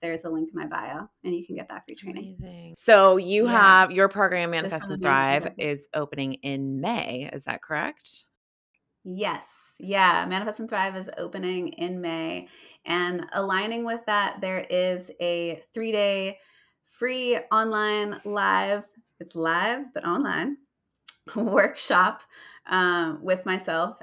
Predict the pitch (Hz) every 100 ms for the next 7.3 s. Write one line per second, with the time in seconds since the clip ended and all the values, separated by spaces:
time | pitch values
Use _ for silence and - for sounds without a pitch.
0 | - 175 170 165 170 - 165 180 170 165
1 | 175 175 - 170 165 165 - 160 143 -
2 | 151 151 147 277 349 - _ _ - -
3 | 185 185 247 403 480 440 - - 427 539
4 | 554 539 - 165 185 151 135 - 170 151
5 | 160 170 156 151 151 135 135 - 143 139
6 | 135 101 85 - - 135 131 127 127 127
7 | 135 - -